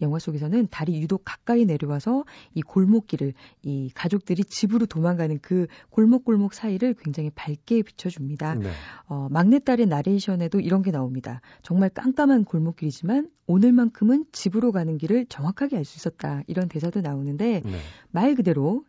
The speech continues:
Speaker 1: 이 어둠을 밝히는 역할로서의 달에 대한 가장 정확한 어떤 나레이션 멘트였던 것 같습니다.
Speaker 2: 음.
Speaker 1: 그리고 이 역시 엔딩에서 막내딸의 나레이션이 다시 한번 나옵니다.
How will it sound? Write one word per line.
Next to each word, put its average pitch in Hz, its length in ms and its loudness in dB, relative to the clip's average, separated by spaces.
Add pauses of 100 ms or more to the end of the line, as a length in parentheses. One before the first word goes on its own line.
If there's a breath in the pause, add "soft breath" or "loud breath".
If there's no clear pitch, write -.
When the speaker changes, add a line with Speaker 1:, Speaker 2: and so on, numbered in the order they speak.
(140)
Speaker 1:
이 180 180 0
어둠을 226 460 4
밝히는 185 400 -2
역할로서의 147 1080 -4 (180)
달에 175 340 0
대한 135 320 -4
가장 202 340 -2
정확한 170 460 -4 (340 loud breath)
어떤 147 340 -4
나레이션 165 520 0
멘트였던 160 460 -6
것 180 80 -6
같습니다. 156 500 -8
Speaker 2:
음. 95 160 -8 (440 loud breath)
Speaker 1:
그리고 240 320 2
이 208 260 2 (120)
역시 175 260 -2
엔딩에서 190 680 2
막내딸의 185 480 -2
나레이션이 175 580 -2
다시 - 280 -4
한번 262 220 4
나옵니다. 127 520 -8